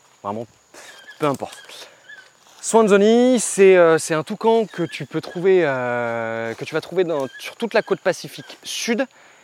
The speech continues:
et toute la côte caraïbe nord. Et, euh, normalement, si je dis pas de bêtises, au milieu du pays du Costa Rica,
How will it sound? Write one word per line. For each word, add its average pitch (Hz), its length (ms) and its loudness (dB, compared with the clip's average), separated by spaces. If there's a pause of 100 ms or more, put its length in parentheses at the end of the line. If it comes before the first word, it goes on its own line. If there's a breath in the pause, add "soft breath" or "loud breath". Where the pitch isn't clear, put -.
(260 soft breath)
et 135 100 -4
toute 226 200 -8
la 208 140 4
côte - 500 -2
caraïbe 180 480 0 (140)
nord. 131 580 0 (160)
Et, 113 300 -6
euh, 98 220 -4
normalement, 131 680 -2
si 160 160 -10
je 117 60 -14
dis 117 80 -16
pas 127 100 -4
de 117 60 -8
bêtises, 156 440 -8 (340)
au 202 100 6
milieu 170 480 2 (240)
du 123 180 -12
pays 123 320 -4
du 110 100 -12
Costa 104 280 -10
Rica, 139 340 -4